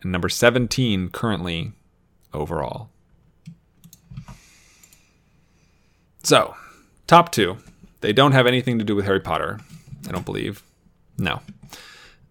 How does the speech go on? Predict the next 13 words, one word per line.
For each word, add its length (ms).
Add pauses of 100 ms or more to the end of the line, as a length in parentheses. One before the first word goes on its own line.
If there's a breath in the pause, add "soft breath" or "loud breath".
(120)
Uh, 280
but 520 (120)
they 120
do 180
have 440
something 280
in 140
common 300
with 120
each 180
other. 340 (160)
But 260 (240)
let's 340